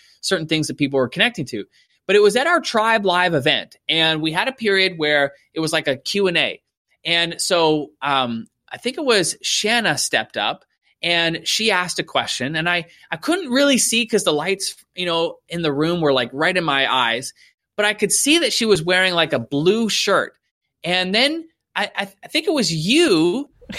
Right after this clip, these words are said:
um, and, and the order could have been reversed, but I, it was both of you two. But then you stood up and you asked a question, and I looked carefully, and I could see that you were wearing a blue shirt. And I was like, "What is on your shirt?" And then it was, like, my face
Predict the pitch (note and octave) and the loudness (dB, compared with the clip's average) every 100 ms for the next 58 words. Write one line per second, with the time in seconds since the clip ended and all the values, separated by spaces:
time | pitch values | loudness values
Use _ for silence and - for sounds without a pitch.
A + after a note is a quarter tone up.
0 | - C#4+ F4 F3+ B3 F3+ - F#3+ G#3+ C4+ | -8 -2 2 2 2 -2 0 2 6 6
1 | D#4 C#4 B3+ A3 G3 F3+ C3 - F#3+ F3+ | 6 2 2 2 2 2 2 0 -2 -2
2 | - F#3 F3+ G3+ E3 F3+ D#3+ A#3 D#4+ A#3+ | 0 0 4 6 6 4 4 4 4 2
3 | G#3 A3 G3+ B2+ A2+ - _ G3 C4 G#3 | 0 0 0 -4 -6 -14 _ 0 0 2
4 | C#4 G4+ - A3 D#3 D#3 - _ - G3 | 2 2 2 2 2 0 -4 _ -6 -2
5 | C4+ F4+ - - - D#3+ F#3 F3+ G#3 G#3+ | 2 2 0 -2 -2 -2 -2 0 2 2
6 | A#3 E4+ - C4 D4+ F#3 - G#3+ C#4 C#4 | 4 2 0 -2 0 -2 -2 0 -2 -2
7 | A#3+ - D4+ A3+ _ - E3 F#3+ G4 B4 | -2 0 0 -2 _ -14 -6 2 4 4
8 | F4+ A3+ G3+ E3 D#3+ C3+ - A#2 F3+ B3 | 4 4 4 2 2 2 2 -2 -2 -2
9 | B3 A3+ - _ _ - B3+ C5+ - C4+ | 0 -2 -4 _ _ -6 2 4 4 2
10 | C4+ A#3+ G3+ - F#4+ G#4+ G4+ - E5+ - | 2 2 2 0 0 0 0 -2 -2 0
11 | - A#3+ E4+ A4 D4+ D4 B3+ A#3 F#3 - | 2 2 4 4 4 4 2 2 0 -2
12 | - F#4+ C#4 D#3+ - - | -2 0 2 2 0 -2